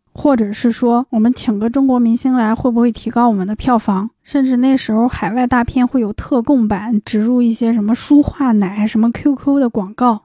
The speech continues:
现在这些似乎都消失了。现在的合作它是从创作类型和作品的丰富性出发，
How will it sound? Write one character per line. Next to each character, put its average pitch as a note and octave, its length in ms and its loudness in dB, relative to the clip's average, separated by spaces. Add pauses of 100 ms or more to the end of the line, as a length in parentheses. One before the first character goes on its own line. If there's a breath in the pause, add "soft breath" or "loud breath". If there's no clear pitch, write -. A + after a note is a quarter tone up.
(120)
现 D4+ 260 0
在 C#4 160 2
这 B3 140 0
些 A#3+ 240 0
似 - 220 -2
乎 A#3 160 -2
都 A3+ 140 2
消 A3+ 280 0
失 - 240 -2
了。 G#3 220 0 (220)
现 D4 300 0
在 C#4+ 160 -2
的 A3 100 0
合 G#3 240 -2
作 G#3+ 240 0
它 B3 180 -2
是 B3 140 0
从 A3+ 260 -2
创 A#3+ 380 0
作 G3+ 240 -2
类 B3 300 2
型 F#3+ 260 -4
和 G#3 100 0
作 B3+ 220 0
品 A3 160 -2
的 F#3 100 -2
丰 C#4 240 0
富 C4+ 120 -2
性 B3 260 0
出 G#3 180 -6
发， F#3+ 300 -2